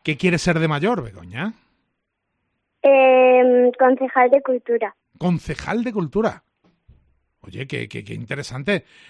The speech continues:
Speaker 1: Para hacer, eh, cosas buenas por tu pueblo, supongo, ¿no?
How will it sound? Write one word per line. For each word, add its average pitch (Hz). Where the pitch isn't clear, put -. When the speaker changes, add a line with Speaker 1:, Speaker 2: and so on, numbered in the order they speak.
Speaker 1:
Para 135
hacer, 147
eh, 147
cosas 151
buenas 208
por 170
tu 147
pueblo, 269
supongo, 180
¿no? 277